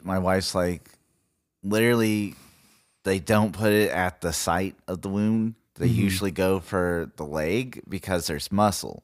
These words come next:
Speaker 1: and it absorbs in the muscle. Then it gets distributed out through the body effectively. Where she did it, like, if she had punctured an organ with it, might not be a good thing.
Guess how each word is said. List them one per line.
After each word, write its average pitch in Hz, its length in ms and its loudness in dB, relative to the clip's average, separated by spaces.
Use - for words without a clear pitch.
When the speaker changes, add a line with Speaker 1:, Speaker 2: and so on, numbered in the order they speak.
Speaker 1:
and 80 240 -4
it 76 100 -2
absorbs 87 520 -4
in 76 100 -6
the 73 80 -4
muscle. 85 460 -2
Then 71 240 -10
it 71 60 -12
gets - 260 -10
distributed 80 800 -10
out 92 400 -2
through 80 200 -8
the 78 100 -14
body 80 680 -2
effectively. 69 720 -4
Where 95 240 4
she 85 440 -4
did 160 440 0
it, 101 320 2
like, 92 500 0
if 85 120 -4
she 147 300 0
had 113 220 4
punctured 113 800 0
an 85 200 -2
organ 85 680 0
with 82 280 -6
it, 80 220 -6
might 160 260 2
not 127 200 2
be 113 140 2
a 90 40 -2
good 82 260 -4
thing. 69 360 -8